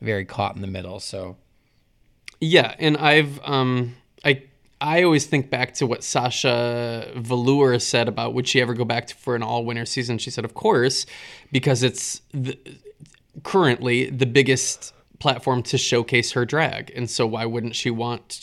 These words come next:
Speaker 2: to play the game to get her point of view out into the world?" So, like, I get it. Um, it sucks, but the only way that people can, uh,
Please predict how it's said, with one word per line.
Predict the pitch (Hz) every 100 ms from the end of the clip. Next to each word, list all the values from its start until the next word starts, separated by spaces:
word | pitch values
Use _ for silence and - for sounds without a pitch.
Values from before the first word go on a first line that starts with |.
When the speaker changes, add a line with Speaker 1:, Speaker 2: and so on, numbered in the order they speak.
| -
Speaker 2:
to | 123 117 113 113 113 _ _ _ _ -
play | - 123 117
the | 113
game | 123 135 120 127
to | 123 -
get | 117 120 117
her | - 110 110 113 113 -
point | 120 113
of | 110
view | 117 113 117 127 -
out | 120 123
into | -
the | 120
world?" | 135 117
So, | -
like, | 165 151 -
I |
get | 156 123 123
it. | 202 202 - - - - _
Um, | 131 123 117 110 110 104 _ _ _ _ _ _ _ _ -
it | 143
sucks, | - 139 170 - -
but | 135 143
the | 139
only | 127 131
way | 123 120
that | 123 -
people | 131 117
can, | - 120 113 113 -
uh, | 117 113